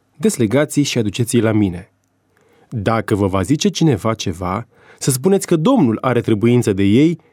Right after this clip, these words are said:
și îndată îi va trimite." Toți cei patru scriitori ai Evangheliilor relatează această intrare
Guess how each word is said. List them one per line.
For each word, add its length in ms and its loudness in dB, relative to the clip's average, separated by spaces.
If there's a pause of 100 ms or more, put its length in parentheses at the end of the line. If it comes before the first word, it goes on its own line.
(120)
și 180 -4
îndată 600 0 (260)
îi 160 2
va 260 -2 (140)
trimite." 580 -4 (1300)
Toți 160 0
cei 100 0
patru 260 0
scriitori 480 0
ai 180 0
Evangheliilor 920 0
relatează 520 -2
această 300 -4
intrare 300 0